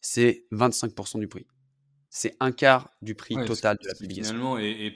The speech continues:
Speaker 2: est pas grand-chose par rapport au, à l'ensemble, euh, enfin, pas grand-chose,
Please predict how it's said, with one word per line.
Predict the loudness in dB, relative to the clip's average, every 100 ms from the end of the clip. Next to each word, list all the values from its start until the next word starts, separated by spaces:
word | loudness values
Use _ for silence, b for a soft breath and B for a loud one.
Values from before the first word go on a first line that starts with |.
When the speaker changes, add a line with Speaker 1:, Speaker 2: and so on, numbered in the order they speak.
| -10
Speaker 2:
est | -10 -6
pas | -6
grand-chose | -6 -8 -8 -10
par | -6 -8
rapport | -6 -10
au, | -8 -10
à | -8
l'ensemble, | -8 -8 -8 -8 -6 -6
euh, | -10 -12
enfin, | -12 -14 -12
pas | -12
grand-chose, | -12 -16